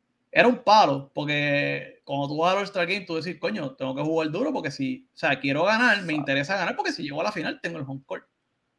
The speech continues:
Speaker 2: Ajá.
Speaker 1: Eh, eso estaría interesante en la N B A también, ver, ver de qué manera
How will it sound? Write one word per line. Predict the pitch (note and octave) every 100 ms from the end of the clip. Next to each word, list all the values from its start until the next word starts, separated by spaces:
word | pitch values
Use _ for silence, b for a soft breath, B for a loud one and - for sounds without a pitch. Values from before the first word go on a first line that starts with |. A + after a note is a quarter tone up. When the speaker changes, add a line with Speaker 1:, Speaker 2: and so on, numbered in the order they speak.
| _
Speaker 2:
Ajá. | - F#2 F2
Speaker 1:
Eh, | B2+ B2 -
eso | - C#3+
estaría | - G#3 A#3
interesante | A3+ A3 F3 F#3+ F3+ E3+
en |
la | D#3+
N | D#3+
B | E3 E3
A | -
también, | D#3 C#3 D#3+ D3
ver, | C#3 C#3+ -
ver | C#3+ C#3
de | D#3
qué | E3+ E3+
manera | E3 D#3+ E3 C#3+ B2